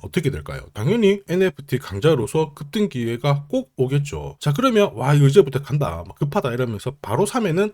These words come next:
안 돼요. 왜냐? 수익 나는 메커니즘이 있잖아요. 트럼프도 보시면은 비축 자산으로 가격 끌어올리고 내리고 막 엄청나게 변동을 보이는데, 결국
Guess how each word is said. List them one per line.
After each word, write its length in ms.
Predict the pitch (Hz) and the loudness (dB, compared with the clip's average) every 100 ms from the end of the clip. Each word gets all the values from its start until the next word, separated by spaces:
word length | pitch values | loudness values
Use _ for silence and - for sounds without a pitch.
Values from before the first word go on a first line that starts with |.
| - | -6
안 180 | - 113 | -6 0
돼요. 240 | 139 95 - _ | 2 0 -4 _
왜냐? 360 | 123 165 113 85 | -2 0 0 -4
수익 300 | - 285 277 | -6 -2 0
나는 240 | 202 127 90 | 0 -2 -4
메커니즘이 600 | 85 - 247 269 240 92 | -8 -4 -2 -2 -2 -6
있잖아요. 420 | 101 90 139 - - | -8 -10 -12 -10 -2
트럼프도 460 | 294 285 233 180 | 0 0 2 0
보시면은 560 | 147 165 175 123 127 101 | 0 -4 -2 0 0 -2
비축 260 | 110 - 202 | -6 -8 -4
자산으로 460 | 208 214 175 135 | -2 0 0 -2
가격 280 | 98 113 147 | -2 -6 -4
끌어올리고 460 | 208 175 208 170 123 | -2 0 0 2 2
내리고 500 | 127 202 170 143 135 | 2 0 -2 -2 -2
막 120 | - | -2
엄청나게 640 | 151 165 - 240 240 147 | -6 -6 -4 -2 -2 -4
변동을 420 | - 98 127 139 | -4 -4 2 2
보이는데, 600 | 143 113 113 82 78 73 143 | 2 -2 -4 -6 -8 -8 -2
결국 540 | 139 226 240 247 - | 0 2 0 -2 -4